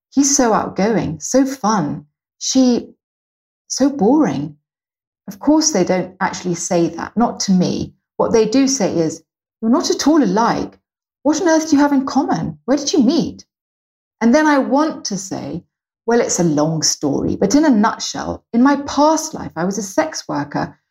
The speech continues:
We met on a job. I suppose that's what we have in common. But I don't, of course.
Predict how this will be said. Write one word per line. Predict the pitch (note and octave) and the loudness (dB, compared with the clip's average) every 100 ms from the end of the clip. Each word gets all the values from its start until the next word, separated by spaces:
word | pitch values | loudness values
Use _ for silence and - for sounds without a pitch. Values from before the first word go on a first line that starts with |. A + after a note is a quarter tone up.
| _ A#3 | _ 0
We | A3+ | 2
met | G3 - | 2 0
on | F3+ | 0
a | E3+ | -2
job. | - C3 - - - _ _ G#3+ | -2 -4 -2 -6 -14 _ _ -2
I | |
suppose | G#3 B3 A#3 A3+ - | 0 0 2 2 2
that's | F3+ E3+ | -2 -2
what | E3+ - | -6 -4
we | |
have | F#3+ F#3 | -4 -4
in | D#3+ | -6
common. | D3+ D#3 D3+ D3+ _ _ _ _ _ _ _ _ _ _ - | -6 -8 -8 -10 _ _ _ _ _ _ _ _ _ _ -2
But | F#3 | 0
I | F3 | 2
don't, | E3+ E3 C3 - | 2 0 -2 -4
of | - | -8
course. | - D#3+ D3+ - | -8 -6 -6 -8